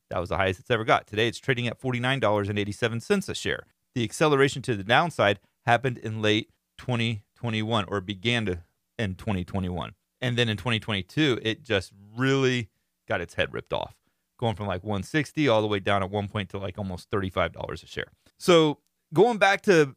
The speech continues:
last May, it's essentially been trading in a sideways trading pattern. It's put together a pretty good base, and it took me a while to figure out what was he trading off of. What was this fifty-two dollar mark that was so significant? What was the resistance level at? And I found it,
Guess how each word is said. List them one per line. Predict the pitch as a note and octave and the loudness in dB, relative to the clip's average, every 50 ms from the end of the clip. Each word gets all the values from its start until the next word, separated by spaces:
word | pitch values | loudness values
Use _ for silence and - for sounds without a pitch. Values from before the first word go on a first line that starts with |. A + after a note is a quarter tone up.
| _ - | _ -4
last | D3 D3 C#3 C#3+ C#3+ - - | 0 2 2 2 2 0 -2
May, | C#3+ C#3 D3+ F#3 G3+ F3 C#3 A#2+ | -2 0 2 4 4 4 4 2
it's | A#2 - - | 0 -2 -4
essentially | A#2 - - F3+ G#3 G3+ - E3+ C3 | -6 -2 0 0 0 0 0 -2 -2
been | A2+ B2 A#2 A2+ | 0 -2 -4 -4
trading | G#2+ - - - E3 D3 C3 C3 C3 - - | -4 -2 2 2 2 2 2 0 -4 -6 -4
in | B2+ A#2+ | -4 -2
a | G#2+ | -4
sideways | G2 - - - G#2 G#2+ A2 A2 A#2+ B2+ B2 - - | -4 -2 2 4 4 4 4 4 2 0 0 -2 -4
trading | - - - G#3+ C4 C4 D#3 A#2 | -4 0 2 2 2 0 -2 -4
pattern. | - G2+ E2+ C#2 C2 A1 A1 B1+ - _ _ _ _ _ B2 | -2 -2 -2 -2 -2 -4 -12 -18 -20 _ _ _ _ _ -2
It's | A#2 G#2 - _ _ - - _ _ _ _ - | -2 -2 -4 _ _ -20 -20 _ _ _ _ -4
put | E3 C#3 | -4 -4
together | - B2+ A2+ B2 B2 B2+ A#2 G#2 | -2 0 0 2 2 2 2 0
a | |
pretty | G2 - - C3 D#3 | 0 -2 -4 -6 -4
good | F3 G#3 G3+ F3 | -2 -2 -2 0
base, | C3+ G2 F#2+ G2+ A#2 - - - _ _ _ _ | 0 2 2 2 0 -4 -8 -18 _ _ _ _
and | - C#3 C3+ C3 B2 A#2 A2+ G#2+ - - _ _ _ _ - | -2 0 2 2 2 0 -2 -4 -8 -12 _ _ _ _ -4
it | D3 | -2
took | - B3+ B3 | -2 -4 -4
me | B3+ B3 | 0 2
a | G3+ D3+ | 2 4
while | C#3+ D#3 E3 F3 | 4 4 4 4
to | D3+ - | 2 0
figure | - E3 D3+ B2+ C3 C3 | 0 -2 -2 0 2 2
out | C3 A#2 F#2+ - | 2 2 2 0
what | A2 A2+ A2+ A#2 C3+ C#3+ - - | -6 -8 -2 0 0 0 0 -2
was | C3+ - | -4 -4
he | - B2+ A#2 | -4 -8 -12
trading | - - - B2 A2+ A2+ A2 G#2+ | -6 -2 -2 0 0 0 -2 -2
off | G2+ G2+ F#2+ - - | 0 -2 -2 -2 -6
of. | E2 F#2 | -14 -6
What | G2 A#2+ C3 - | -4 -4 -4 -4
was | D3 C3 | -6 -8
this | A2+ A2 - - | -8 -10 -8 -6
fifty-two | - D3 C3+ A#2 G#2+ - - - C3 A#2+ A#2+ - _ _ _ _ _ _ B2 A#2 | -6 -4 -4 -6 -10 -8 -6 -4 -4 -4 -6 -8 _ _ _ _ _ _ -6 0
dollar | - B2 A#2 A#2+ A2+ G#2 | 2 2 4 4 2 0
mark | G#2 G#2 F#2+ G2 - | -2 -4 -8 -8 -8
that | - E2 D#2+ | -10 -12 -12
was | F#2+ - | -12 -10
so | - A2 G#2+ | -6 -6 -6
significant? | G2 - A2 G2 G2 A2 G#2+ G2+ - - F2+ - G2 | -6 -8 -10 -8 -4 -4 -4 -4 -6 -8 -10 -4 -2
What | A2+ B2 G2+ | -2 -2 -2
was | B2 A#2+ G#2+ | -2 -6 -8
the | G2 | -8
resistance | G2 G2+ G2 F#2+ G2+ A2 G#2+ - G2+ F2 - | -8 -10 -4 -2 0 0 0 -2 -6 -8 -6
level | G#2+ G2+ F#2 F2+ F2 | -6 -6 -6 -8 -10
at? | F2 E2+ - | -12 -10 -4
And | A#2 B2+ | -2 -2
I | C3+ | 0
found | - A#3 B3+ A#3 D#3 A#2+ | 2 2 4 4 2 2
it, | A2 A2+ - | -2 -4 -6